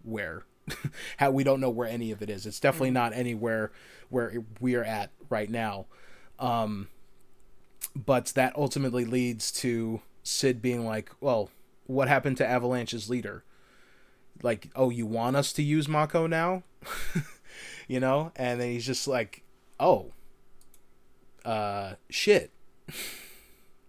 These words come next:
Speaker 1: And he literally had, uh, nothing to say about it. Um,
Speaker 2: Well, I mean, if you could give a better example of Barrett being a little lost,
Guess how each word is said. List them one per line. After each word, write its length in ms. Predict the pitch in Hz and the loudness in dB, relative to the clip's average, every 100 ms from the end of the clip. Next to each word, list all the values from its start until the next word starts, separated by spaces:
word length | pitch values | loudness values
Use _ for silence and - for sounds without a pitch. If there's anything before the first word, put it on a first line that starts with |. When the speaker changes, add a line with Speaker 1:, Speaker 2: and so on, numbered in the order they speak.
| - - - - | -20 -16 -14 -6
Speaker 1:
And 240 | 120 117 | -2 0
he 140 | 120 131 | 0 0
literally 480 | 127 135 131 131 | 2 2 2 4
had, 340 | 127 123 113 - - - | 4 2 0 -8 -18 -4
uh, 500 | 123 113 107 101 98 - - - - - - - - - | 0 0 0 -4 -8 -16 -20 -20 -20 -20 -20 -20 -20 -6
nothing 580 | 127 127 - 127 120 | 0 0 4 2 2
to 120 | 110 123 | -4 -4
say 480 | - 113 101 95 - - | 0 0 -2 -8 -14 -10
about 340 | 110 107 101 | -4 -4 -4
it. 140 | 101 - - _ - - - - - _ _ _ _ - | -8 -14 -20 _ -20 -20 -20 -20 -20 _ _ _ _ -16
Um, 520 | 104 101 101 98 95 104 - - | -10 -8 -8 -10 -12 -16 -18 -4
Speaker 2:
Well, 180 | 160 | 0
I 20 | 165 | 2
mean, 180 | 170 | 2
if 100 | 160 | -2
you 100 | 147 202 | -2 -2
could 100 | 214 | -2
give 200 | 180 185 | 0 2
a 140 | 165 147 | 0 -2
better 500 | 127 151 180 190 185 | -4 0 2 2 0
example 760 | 160 131 156 156 147 139 127 120 _ - - - - | -2 -4 -4 -4 -8 -14 -14 -20 _ -20 -20 -20 -10
of 220 | 143 117 | -8 0
Barrett 360 | - 160 165 175 | 8 10 10 8
being 260 | 156 156 143 | 4 4 4
a 80 | 139 | 4
little 280 | 143 139 127 | 6 6 8
lost, 680 | 135 127 113 - - - | 8 6 0 -6 -8 -10